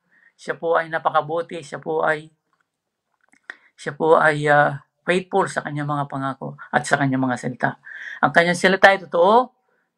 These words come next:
Amen? Ito po ay buhay sa ating pong puso. Amen? So, purihin ang Panginoon sa gabing ito. At muli, tayo po ay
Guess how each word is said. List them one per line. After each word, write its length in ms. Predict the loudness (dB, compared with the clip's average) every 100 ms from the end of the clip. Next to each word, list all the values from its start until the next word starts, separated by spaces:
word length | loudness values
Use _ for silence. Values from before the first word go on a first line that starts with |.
| _
Amen? 380 | -12 -6 -4 -6 -12 -14 -12 -12 -10 -12 _ -20 -16 -14
Ito 160 | -12 -4
po 220 | 2 4
ay 160 | 4
buhay 400 | 0 2 4 2 -6 _ -20 -20 -14
sa 200 | -6 -6
ating 280 | -6 -12 -12
pong 360 | -12 -10 -12 -16 _ _ _ _ -6 -6 -4
puso. 440 | -6 -2 -2 -2 -10 _ _ _ _
Amen? 240 | -8 -6 -4
So, 160 | 4 6 8 6 2 -6 _
purihin 360 | -4 -2 0 0
ang 80 |
Panginoon 360 | -2 -4 -2 -4
sa 200 | -4 -8
gabing 320 | -8 -8 -14
ito. 360 | -4 0 0 -2 _ -20 _ _
At 200 | -4 -2
muli, 320 | -6 -6 -6
tayo 240 | -6 -6
po 200 | -6 -4
ay 200 | -2 -2